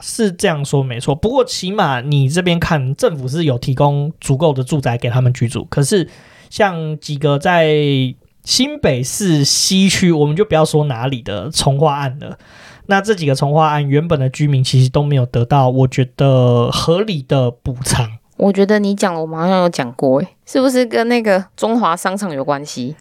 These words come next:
Speaker 1: 其实不是中华商场，
Speaker 2: 啊，
Speaker 1: 它
Speaker 2: 不是那个吗？
Speaker 1: 是，我说的是新北市这几年的这个拆迁。
Speaker 2: 哦。
Speaker 1: 但中华商场也算是其中之一啦。
Speaker 2: 最后，最后呢，我觉得是一个非常好的结局。在二零零四年的时候，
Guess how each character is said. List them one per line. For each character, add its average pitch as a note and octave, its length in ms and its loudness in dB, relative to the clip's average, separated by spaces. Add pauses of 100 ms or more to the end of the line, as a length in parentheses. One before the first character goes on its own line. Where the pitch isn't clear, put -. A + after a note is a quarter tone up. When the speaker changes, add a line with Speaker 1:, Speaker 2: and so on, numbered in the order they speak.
Speaker 1:
其 - 160 -2
实 A#3+ 60 2
不 F3+ 140 0
是 E3+ 80 -4
中 D#3+ 120 0
华 C3+ 140 0
商 B2+ 160 -2
场， C3 140 -2
Speaker 2:
啊， C3+ 120 -8
Speaker 1:
它 G3+ 120 2
Speaker 2:
不 F#3 40 2
是 C#4+ 100 2
那 B3+ 100 2
个 G3 100 0
吗？ D3+ 160 -6
Speaker 1:
是， D#3 180 -2
我 E3 140 2
说 F#3 180 2
的 E3 60 0
是 E3+ 60 -4
新 D#3+ 200 -2
北 B2 160 -2
市 D3 160 -4
这 D#3+ 160 0
几 C#3 220 -4
年 B2 220 -2
的 B2 120 2
这 C3 140 0
个 A#2 500 -4 (380)
拆 A#3+ 240 0
迁。 A3 260 -2 (120)
Speaker 2:
哦。 A#3 800 0
Speaker 1:
但 C4 120 0
中 B3+ 180 0
华 G3+ 140 2
商 F#3+ 160 -4
场 D#3+ 140 -4
也 B2 80 -4
算 D3+ 160 0
是 D3 100 0
其 D3 140 -2
中 C3 220 2
之 B2+ 200 -2
一 A2+ 140 0
啦。 A2 240 -2 (540)
Speaker 2:
最 C#4 320 0
后， C4+ 260 0
最 C4 220 0
后 B3+ 240 0
呢， G#3 180 -2
我 F#3 100 2
觉 F3+ 220 0
得 F#3+ 180 2
是 A#3 240 0
一 G#3 140 2
个 F3 340 2
非 A3 240 2
常 G#3 160 0
好 D#3 140 -2
的 D3+ 100 0
结 F3+ 300 2
局。 E3 340 -2 (380)
在 G#3+ 260 -4
二 C4+ 140 2
零 F3+ 160 -8
零 E3+ 140 -8
四 A#3 180 -2
年 E3+ 160 0
的 D3 60 -4
时 - 200 -2
候， E3+ 300 -2